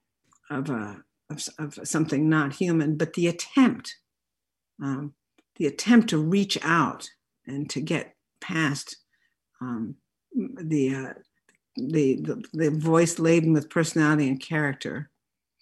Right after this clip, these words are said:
and also laden with all of its memory of all the poetry it's read, of the music that it knows by heart, of the echoes of others, you know, the, the, uh,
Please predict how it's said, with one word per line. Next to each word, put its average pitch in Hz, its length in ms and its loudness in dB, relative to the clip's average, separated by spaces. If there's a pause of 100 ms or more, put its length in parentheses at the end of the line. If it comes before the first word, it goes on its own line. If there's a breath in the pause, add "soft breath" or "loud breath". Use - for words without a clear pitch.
(160)
and 247 400 6
also 196 340 2
laden 160 440 2
with 147 220 -4
all 160 200 0
of 151 100 0
its 139 120 -2
memory 151 480 4
of 135 220 -10 (140)
all 151 120 -6
the - 80 -18
poetry 190 540 2
it's 156 200 -2
read, 147 220 0
of 143 120 -6
the 143 100 -4
music 175 480 2
that 143 100 -2
it 123 80 -4
knows 143 240 -4
by 131 160 -6
heart, 180 480 2
of 131 100 -8 (320 loud breath)
the 107 120 -8
echoes 151 380 -4
of 165 120 -2
others, 180 540 0 (360 loud breath)
you 180 120 2
know, 147 220 2
the, 143 280 -2 (300 soft breath)
the, 139 400 -4 (360)
uh, 175 240 -8